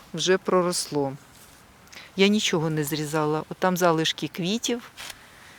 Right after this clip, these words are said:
Отак воно вульгарно виглядає. Ну нічого, зараз почищу його і все буде ого-го. Я не знаю, чи треба було від-, закривати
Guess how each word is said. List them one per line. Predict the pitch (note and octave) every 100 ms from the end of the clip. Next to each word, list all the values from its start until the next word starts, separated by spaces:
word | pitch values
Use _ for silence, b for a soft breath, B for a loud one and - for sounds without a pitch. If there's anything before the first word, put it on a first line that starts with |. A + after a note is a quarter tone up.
| B B B - -
Отак | - G#3 -
воно | F3 F3
вульгарно | F3+ F#3 F3+ F3+ G#3+ G#3+
виглядає. | F#3+ F3+ F#3 E3+ C#3 C3+ C#3+ D#3+ - B B -
Ну | A#3+
нічого, | D4 - A3+ G#3+
зараз | G3 G3+ G3+ -
почищу | F#3+ - - B3 - F3+
його | E3 D#3 D3+ D3+ -
і | F#3 A3 A3
все | - - F#3+
буде | F3 F#3 F#3 -
ого-го. | F3+ E3+ D3+ C#3 C3+ B B B
Я | G3+ C4+
не | D4
знаю, | B3+ A#3 F3+
чи | -
треба | - A3 G#3
було | F#3 F#3+ F#3 F#3 -
від-, | E3 F#3 -
закривати | F3 F3+ - G3+ C4 D4+ D#3+ D#3